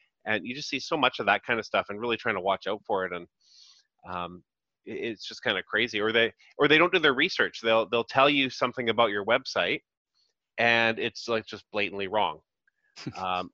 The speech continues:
Speaker 1: you know, they'll say, "Oh, your, your, your title, y-, your website is not indexed in Google." I see that one quite a bit. And then you go and like, "Yeah, yeah, it is. It's, nothing's blocked. It's totally good." And, um, you know, I actually, I remember an old client of ours years and years and years ago,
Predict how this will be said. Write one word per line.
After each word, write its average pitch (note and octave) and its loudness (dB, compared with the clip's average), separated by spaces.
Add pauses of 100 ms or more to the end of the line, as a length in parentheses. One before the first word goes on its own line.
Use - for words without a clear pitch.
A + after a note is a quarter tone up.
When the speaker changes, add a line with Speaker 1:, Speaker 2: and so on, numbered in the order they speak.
Speaker 1:
you C#3 2
know, C3+ 6
they'll B2+ 4
say, B2+ 2
"Oh, C3+ 6
your, A#2 2 (360)
your, A2 -2
your A#2 -2
title, A#2+ 4
y-, A2 -6
your E3 6
website F#3+ 6
is C3+ -2
not B2 4
indexed A2 2
in F#2+ -8
Google." F#2 -10
I G#2+ 0
see C3 -6
that A2+ 4
one G2+ -6
quite F2 -6
a E2 -12
bit. D#2+ -8 (100)
And A2+ 0
then A#2 2
you G#2+ -2
go G2 -2
and G#2+ -2
like, G2 -4
"Yeah, C3+ 2
yeah, G#2+ 2
it - -4
is. F2+ -10
It's, - -18
nothing's G2+ -4
blocked. F2 -4
It's - -12
totally F2 -12 (100)
good." F#2+ -6
And, D#2 -8 (840)
um, E2+ -16 (320)
you C#3 4
know, D3 8
I D3 8
actually, D3+ 0
I B2+ 4
remember D3 6
an C3 2
old A#2+ 4
client A2 2
of G#2 -2
ours F2+ -2
years G#2+ -6
and A2 -8
years F#2+ -6
and F#2+ -12
years F#2 -8
ago, E2 -10